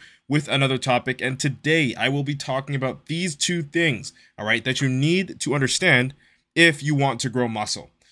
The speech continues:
All right, so don't forget to screenshot and share this podcast to your I G story to show support if you get value, if you like this podcast.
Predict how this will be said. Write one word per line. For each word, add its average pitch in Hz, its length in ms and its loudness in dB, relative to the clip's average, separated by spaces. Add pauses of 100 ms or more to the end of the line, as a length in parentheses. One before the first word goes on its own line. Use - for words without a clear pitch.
(260)
All 107 80 -2
right, 120 240 4
so 135 220 2
don't 156 240 2
forget 190 220 -6
to 180 60 -2
screenshot 165 460 0
and 143 100 -2
share 151 140 -2
this 143 160 -4
podcast 135 600 -2
to 139 80 -4
your 113 60 -2
I 127 140 0
G 120 160 -6
story 175 520 0
to 131 120 -8
show 131 220 -2
support 156 420 -4
if 139 80 -6
you 120 80 -10
get 98 140 -4
value, 127 400 0
if 120 100 -8
you 107 80 -6
like 131 160 -4
this 139 140 -10
podcast. 147 560 -4